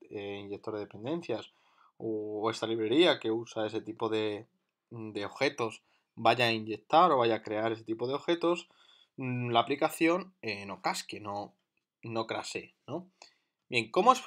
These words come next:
cómo funciona ProWare? Bueno, pues el, eh, ProWare, eh, existen muchísimos, eh, muchísimas versiones de ProWare. Eh, recuerdo que la que está utilizando, creo, Android ahora mismo es la tres punto algo. No sé si han subido la última vez que lo utilicé,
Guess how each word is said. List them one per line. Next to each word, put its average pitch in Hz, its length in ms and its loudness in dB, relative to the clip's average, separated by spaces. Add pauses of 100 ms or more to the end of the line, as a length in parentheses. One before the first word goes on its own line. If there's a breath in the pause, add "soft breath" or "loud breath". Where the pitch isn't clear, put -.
(140)
cómo 226 240 4
funciona 180 560 4
ProWare? 95 460 -4
Bueno, 101 200 -6
pues 107 200 -8
el, 110 260 -2
eh, 110 260 -2
ProWare, 202 560 8
eh, 120 420 0 (280)
existen 151 420 -6
muchísimos, 160 840 -2
eh, 107 160 -8
muchísimas 147 600 0
versiones 135 420 -4
de 113 80 -2
ProWare. 135 480 6 (520 loud breath)
Eh, 101 240 -6
recuerdo 123 460 0
que 131 100 -2
la 120 140 -4
que 113 80 -6
está 120 180 -6
utilizando, 127 560 -4
creo, 120 240 -2
Android 117 440 -2
ahora 110 180 -10
mismo 110 340 -10
es 104 80 -16
la 101 140 -16
tres 113 340 -6
punto 113 560 -6
algo. 170 240 2
No 139 140 -6
sé 123 100 -8
si 123 100 -8
han 117 120 -6
subido 117 460 -6 (360 soft breath)
la 113 160 -4
última 117 260 0
vez 113 160 -2
que - 100 -8
lo 107 100 -2
utilicé, 123 500 -2